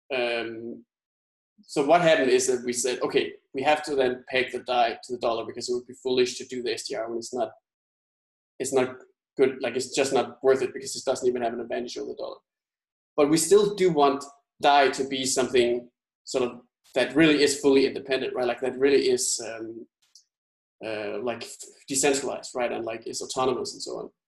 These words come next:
Um, so, um, so we ke-, we kept the name Dai, for instance, right? And, and, um, what's, and basically, so in the short run, what's happening next is this, we, there's going to be this new feature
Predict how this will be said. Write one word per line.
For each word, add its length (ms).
Um, 560
so, 580
um, 480
so 100
we 120
ke-, 300
we 60
kept 240
the 80
name 240
Dai, 380
for 80
instance, 360
right? 180
And, 360
and, 240
um, 480
what's, 480
and 100
basically, 460
so 380
in 140
the 40
short 340
run, 280
what's 160
happening 280
next 280
is 140
this, 340
we, 240
there's 160
going 200
to 100
be 480
this 160
new 180
feature 240